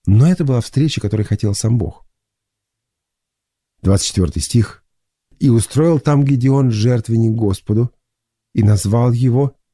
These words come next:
Иегова Шалом», то есть «Господь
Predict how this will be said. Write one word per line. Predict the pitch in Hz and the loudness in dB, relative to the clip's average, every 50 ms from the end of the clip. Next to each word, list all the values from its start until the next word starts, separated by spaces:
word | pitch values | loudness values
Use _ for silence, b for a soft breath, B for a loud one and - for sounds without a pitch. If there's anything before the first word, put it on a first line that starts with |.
| _ _ _ _ _ _ _ _ _ _ | _ _ _ _ _ _ _ _ _ _
Иегова | - 113 113 113 110 113 117 123 131 131 120 110 123 127 - - - | -4 0 2 2 2 2 2 2 2 2 2 2 0 -2 -2 -6 -10
Шалом», | - - - - 131 127 127 127 123 113 98 78 71 67 85 - _ _ _ _ _ _ _ _ _ _ _ _ _ _ _ | -12 -8 -4 -2 0 0 2 2 2 0 0 -2 -4 -8 -8 -12 _ _ _ _ _ _ _ _ _ _ _ _ _ _ _
то | - - | -10 -8
есть | 78 - - - - - - _ _ _ _ _ _ _ - | -8 -10 -10 -18 -20 -20 -20 _ _ _ _ _ _ _ -12
«Господь | - 82 80 - - - - 104 101 101 98 - - | -8 -6 -6 -6 -6 -6 -2 0 0 0 0 -4 -8